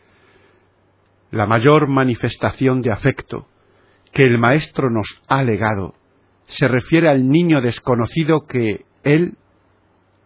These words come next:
estrechó en sus brazos. Los amaba hasta tal punto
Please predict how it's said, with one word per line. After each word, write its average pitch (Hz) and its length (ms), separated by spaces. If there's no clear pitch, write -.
estrechó 110 640
en 113 140
sus - 300
brazos. - 360
Los 120 220
amaba 156 300
hasta 147 300
tal 170 320
punto 120 560